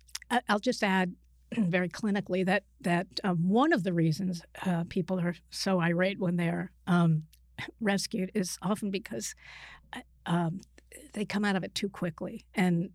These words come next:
E R people are getting, they've gotten better, I think, at a s-, more of a slow, um, to the extent that you can. You don't, certainly you have to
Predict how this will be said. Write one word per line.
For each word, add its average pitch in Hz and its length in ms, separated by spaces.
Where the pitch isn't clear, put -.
E 202 140
R 180 180
people 190 320
are 196 60
getting, 214 320
they've 202 240
gotten 190 260
better, 175 220
I 165 80
think, 160 200
at 180 100
a 180 40
s-, - 240
more 180 240
of 170 60
a 190 60
slow, 190 640
um, 165 380
to 185 100
the 185 80
extent 196 380
that - 100
you 202 80
can. 175 320
You 190 120
don't, 190 260
certainly 233 420
you 185 160
have 190 280
to 180 120